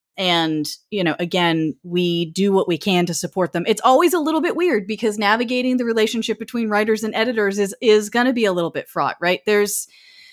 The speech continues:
there's challenges there because we say no to people and nobody likes being told no. You know, nobody enjoys being rejected, and we understand that. And we try to be as humane about it as possible. You know, when you're putting together a Kickstarter, you invite a lot of people,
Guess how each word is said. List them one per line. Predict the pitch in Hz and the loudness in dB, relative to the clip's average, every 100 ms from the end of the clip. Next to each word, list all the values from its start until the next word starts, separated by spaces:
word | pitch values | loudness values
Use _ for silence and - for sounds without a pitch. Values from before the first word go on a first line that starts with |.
| - _ - | -20 _ 4
there's | 262 | 4
challenges | 262 285 311 311 240 214 175 | 4 0 2 4 2 0 0
there | 160 156 208 | -2 -2 -2
because | 208 196 - 202 190 190 190 - - - _ | -4 -6 0 2 4 2 -2 -8 -10 -14 _
we | 82 135 202 | -20 -8 -4
say | 208 262 262 | 0 4 6
no | 269 311 | 6 4
to | 285 | 0
people | 190 - 123 - _ _ _ | -4 -6 -10 -16 _ _ _
and | 196 214 | -2 4
nobody | 226 269 | 4 4
likes | 262 240 240 | 2 2 0
being | 233 226 | -2 -2
told | 226 214 202 | 0 -2 -2
no. | 139 - _ | -6 -10 _
You | - 180 | -8 -4
know, | 160 | -2
nobody | 175 214 269 | 0 2 4
enjoys | 247 214 208 202 | 4 4 4 4
being | 185 185 | -2 -2
rejected, | 180 147 - 147 | -4 -6 -6 -8
and | 165 | -4
we | 196 | -4
understand | 190 190 - 123 - | -2 -4 -8 -10 -10
that. | 113 - | -12 -8
And | 214 220 | -4 -2
we | 240 | -2
try | 247 240 | 2 4
to | 240 | 4
be | 226 226 | 2 2
as | 196 | 2
humane | - 190 180 | 0 -2 -2
about | 185 175 170 | 0 0 0
it | 175 | -4
as | 170 | -4
possible. | 185 165 175 170 151 _ _ - | -4 -4 -6 -8 -8 _ _ -4
You | 208 | -2
know, | 160 | 2
when | 208 220 | 2 4
you're | 220 | 2
putting | 294 269 | 2 2
together | 254 254 247 | 4 2 4
a | 208 | 2
Kickstarter, | 359 - 202 175 175 | -2 -2 0 0 0
you | 180 196 | -2 -2
invite | 185 165 214 311 | -4 0 2 2
a | 214 | 0
lot | 202 277 | 0 0
of | 202 | 0
people, | - 185 165 190 294 | -6 -8 -6 -6 -6